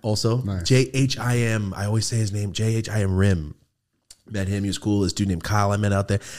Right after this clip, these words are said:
Speaker 1: I met a lot of people I've met from chats. It was, it was
Speaker 2: Mm-hmm.
Speaker 1: pretty cool.
Speaker 2: Mm-hmm.
Speaker 1: Um, but the new, we're gonna do a New York one in February. We're gonna go back and do our own, and we're gonna have, like, three floors of this building.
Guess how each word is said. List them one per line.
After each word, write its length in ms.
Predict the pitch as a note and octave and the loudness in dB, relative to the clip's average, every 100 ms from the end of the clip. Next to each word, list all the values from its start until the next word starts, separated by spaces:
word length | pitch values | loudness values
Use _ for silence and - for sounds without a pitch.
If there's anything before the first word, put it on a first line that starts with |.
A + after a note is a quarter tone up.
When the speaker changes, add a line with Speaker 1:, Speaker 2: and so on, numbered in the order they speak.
| - | -8
Speaker 1:
I 40 | E3 | 0
met 280 | G#3+ - - _ _ _ - | 0 -2 -8 _ _ _ 0
a 80 | |
lot 220 | G#2+ G2+ G2+ | 4 4 2
of 60 | |
people 200 | - G#2 | 0 0
I've 140 | F2+ F2 | 0 0
met 200 | F2+ - | -2 -2
from 260 | - F2 F2 | -2 -2 0
chats. 480 | - E2+ - - - | 0 -2 -2 -8 -6
It 60 | F2+ | -2
was, 320 | F#2 D#2 - | 0 -2 -6
it 640 | - - - - _ - | -12 -18 -20 -20 _ -10
was 80 | G2 | -6
Speaker 2:
Mm-hmm. 60 | F#2 | -4
Speaker 1:
pretty 140 | G2 F2+ | -4 -8
cool. 260 | - - - | -14 -18 -8
Speaker 2:
Mm-hmm. 240 | G#2 G2+ G#2 - | -4 -2 -4 -8
Speaker 1:
Um, 420 | - F2 D#2 C#2 - | -4 -2 -2 -6 0
but 200 | A2+ A#2 | 2 4
the 100 | G#2 | 4
new, 100 | G#2+ | 6
we're 180 | G#2 G#2 | 4 4
gonna 180 | A2+ G#2 | 4 4
do 140 | G#2+ | 4
a 40 | |
New 140 | G2+ F#2+ | 4 2
York 260 | F2+ D#2+ E2 | 2 0 -2
one 340 | D#2+ D2+ E2+ - | -4 -4 -8 -2
in 160 | F2+ D#2+ | 0 0
February. 440 | - E2 E2 D#2+ | -2 -2 -2 -2
We're 60 | D#2 | -2
gonna 120 | D#2+ | -2
go 140 | D#2+ | -2
back 200 | D#2+ D#2 | -2 -2
and 80 | D#2+ | -4
do 100 | D#2 | -6
our 140 | C#2 C2+ | -6 -6
own, 260 | D2+ F2 F#2+ _ - _ _ _ - | -6 -8 -10 _ -20 _ _ _ -6
and 140 | D#2+ | -4
we're 60 | D#2 | -4
gonna 120 | D2 | -4
have, 200 | D2+ - | -4 -6
like, 140 | - - | -10 -14
three 220 | - E2+ | -6 -4
floors 340 | D#2 - C#2+ D2 | -4 -6 -6 -6
of 60 | - | -8
this 120 | - | -10
building. 340 | - - - | -10 -14 -16